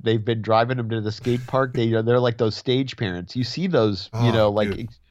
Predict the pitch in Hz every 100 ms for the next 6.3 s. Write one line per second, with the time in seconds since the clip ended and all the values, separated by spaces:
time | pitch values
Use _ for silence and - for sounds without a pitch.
0 | _ _ _ _ _ _ - 190 170 220
1 | 254 247 196 226 294 - 175 135 120 120
2 | 123 - 120 131 120 123 117 120 113 107
3 | 120 113 120 110 104 - 113 107 107 90
4 | 90 92 113 113 180 180 170 165 - 156
5 | 165 156 151 147 139 127 147 240 92 101
6 | 98 98 98